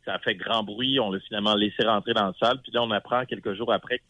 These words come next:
meurt. Fait que c'est sûr qu'il y a beaucoup de gens qui font des liens entre les deux, mais je veux juste vous rappeler, grosso modo, là, que c'est la Coupe du monde.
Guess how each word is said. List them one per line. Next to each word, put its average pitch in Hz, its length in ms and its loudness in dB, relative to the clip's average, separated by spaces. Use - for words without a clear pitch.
meurt. 95 220 -6
Fait 98 80 -16
que - 120 -20
c'est 120 100 -18
sûr 190 180 2
qu'il 139 140 2
y 123 60 6
a 120 40 4
beaucoup - 220 -10
de - 60 -20
gens 147 140 0
qui - 140 -8
font 127 100 -8
des 120 160 -2
liens 131 220 2
entre 120 140 -4
les 104 120 -2
deux, 131 220 -6
mais 123 360 4
je 117 60 -8
veux 127 160 -2
juste 185 220 -2
vous 139 100 -2
rappeler, 127 400 0
grosso 120 340 -2
modo, 113 320 2
là, 123 140 2
que 107 180 -2
c'est 117 80 -8
la 110 100 2
Coupe 123 280 -4
du - 80 -20
monde. 104 240 -4